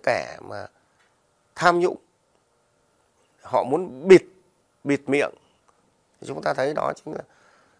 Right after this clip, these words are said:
phải có cơ chế để bảo vệ những người dám đấu tranh, dám nêu lên những cái hiện tượng tham nhũng tiêu cực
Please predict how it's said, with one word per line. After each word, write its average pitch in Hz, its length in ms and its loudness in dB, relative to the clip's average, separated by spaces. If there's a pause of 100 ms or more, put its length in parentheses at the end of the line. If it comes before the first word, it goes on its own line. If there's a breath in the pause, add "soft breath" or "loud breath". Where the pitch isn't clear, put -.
(220)
phải - 180 -8
có 151 120 -2
cơ 214 240 10
chế 185 240 4
để 196 100 -2
bảo 123 300 4
vệ 147 220 4
những 135 120 -6
người 131 200 0
dám 107 240 -6
đấu 151 240 -4
tranh, 135 200 -8 (1000)
dám 139 280 -2
nêu 226 220 12
lên 202 320 6 (300)
những 147 260 -14
cái 151 80 -10
hiện - 220 -6
tượng 104 180 -8 (380)
tham 180 260 2
nhũng 175 200 -4
tiêu 165 180 0
cực - 260 -4